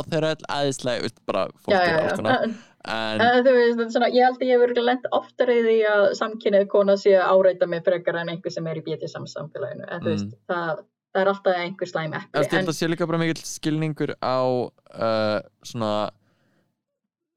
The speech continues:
Speaker 1: bara hvað þetta snýst mikið um, einmitt, þú veist, bara, eh, samþykki og samskipti og
Speaker 2: Já.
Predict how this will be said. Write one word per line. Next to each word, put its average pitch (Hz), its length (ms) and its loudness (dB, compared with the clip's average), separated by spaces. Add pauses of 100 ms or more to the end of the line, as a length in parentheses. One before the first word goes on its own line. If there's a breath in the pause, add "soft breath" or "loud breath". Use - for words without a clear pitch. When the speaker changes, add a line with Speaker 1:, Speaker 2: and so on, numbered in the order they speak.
(200)
Speaker 1:
bara 143 160 -2
hvað 135 460 -2
þetta 131 180 -8
snýst - 560 -12
mikið 127 380 -6 (100)
um, 123 220 -6
einmitt, 117 240 -8
þú 117 60 -6
veist, - 220 -20 (160)
bara, 107 200 -2 (260)
eh, - 560 -20 (400)
samþykki 123 600 -6
og 113 100 -4
samskipti - 540 -8 (380)
og 110 540 0
Speaker 2:
Já. 175 320 -4